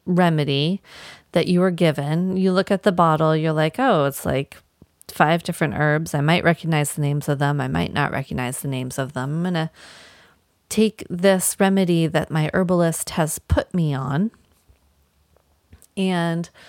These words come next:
wow, I'm better. It worked. Amazing." Now my friend says, "Oh, I have had a cough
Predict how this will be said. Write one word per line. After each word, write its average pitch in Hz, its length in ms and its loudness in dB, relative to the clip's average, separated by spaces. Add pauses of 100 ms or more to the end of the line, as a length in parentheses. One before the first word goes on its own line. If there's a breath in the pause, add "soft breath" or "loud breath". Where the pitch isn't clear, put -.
(260 loud breath)
wow, 285 320 4
I'm 180 200 2
better. 233 400 4
It - 120 -2
worked. 233 480 2
Amazing." 185 840 0 (560 loud breath)
Now 202 880 4
my 180 220 2
friend 190 800 0
says, 170 540 0 (100)
"Oh, 202 560 2
I 190 680 -2
have - 200 -6
had 214 140 -2
a 170 40 -6
cough - 640 -6